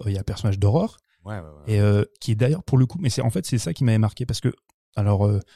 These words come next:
Speaker 1: c'est pas, c'est pas, c'est pas une critique, hein, quand je dis ça, mais
Speaker 2: Non, non,
Speaker 1: Aurore,
Speaker 2: mais tu peux,
Speaker 1: c'était
Speaker 2: faut
Speaker 1: le,
Speaker 2: critiquer.
Speaker 1: c'est, c'était le personnage que je trouvais le, le mieux écrit
Speaker 2: Mm.
Speaker 1: dans, dans Colline.
Speaker 2: Mm.
Speaker 1: Et du coup, j'étais surpris de me dire, merde, il y a pas d'autres personnages féminins
Speaker 2: Mm.
Speaker 1: par la suite,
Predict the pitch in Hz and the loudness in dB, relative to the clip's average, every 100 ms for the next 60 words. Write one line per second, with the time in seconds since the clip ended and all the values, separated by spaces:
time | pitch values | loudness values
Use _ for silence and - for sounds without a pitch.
0 | - - - 120 - 110 107 107 98 - | -16 -8 -4 -4 -4 -2 0 0 -2 -2
1 | 110 - 147 160 127 120 117 117 - 117 | -2 0 -2 -2 -2 -2 -2 -4 -2 -2
2 | 107 - 165 202 139 190 220 - - - | -2 -8 -4 0 2 2 0 -8 -14 -4
3 | 131 110 143 - - - - 131 - 123 | -2 4 4 4 -2 -8 -2 -2 0 0
4 | 127 123 123 113 147 - 127 147 139 - | 2 2 2 0 -2 -2 -2 0 0 -2
5 | - 123 165 151 139 131 - 92 95 _ | 2 6 6 4 0 -6 -8 -10 -10 _
6 | _ - 110 110 113 123 123 80 - 127 | _ 0 2 4 2 0 -2 -4 0 2
7 | 123 - 269 254 123 - 120 135 - 196 | 2 2 2 2 -2 -2 -6 -4 -2 0
8 | 156 143 156 175 - - _ - - 170 | 0 0 -2 -4 -6 -12 _ -10 -2 2
9 | 175 - 156 156 147 - 139 127 160 208 | 2 2 0 0 0 0 2 2 2 -4
10 | - 123 120 - 214 | -2 0 0 0 -4